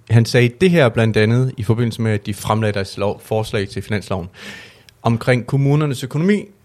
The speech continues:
Den er nemlig ret presset, sagde man, og er man enige om, og han sagde, sagde, "Ja, det skyldes jo inflationen, som gør, at alting bliver dyrere, plus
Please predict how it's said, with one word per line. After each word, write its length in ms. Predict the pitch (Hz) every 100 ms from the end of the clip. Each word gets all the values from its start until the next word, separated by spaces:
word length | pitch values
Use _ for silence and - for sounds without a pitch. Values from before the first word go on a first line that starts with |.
| _ - - - _ _ _ _ -
Den 160 | 143
er 60 | 143
nemlig 280 | 127 127 120
ret 100 | 92
presset, 560 | - 180 214 269 220
sagde 1000 | 208 - - - - - - - 175 170
man, 240 | 175 170 165
og 200 | 123 120
er 80 | 120
man 160 | 120
enige 380 | 127 147 170 156
om, 120 | 139
og 60 | 135
han 140 | 139
sagde, 200 | 147 143
sagde, 280 | 143 139 127
"Ja, 100 | 127
det 220 | 127 165
skyldes 400 | - 180 196 190
jo 100 | 127
inflationen, 800 | 95 107 95 87 - 165 185 165
som 200 | - 127
gør, 160 | 120 127
at 80 | 113
alting 360 | 120 - 120
bliver 140 | 104 92
dyrere, 420 | - 151 196 185
plus 420 | - 196 208 -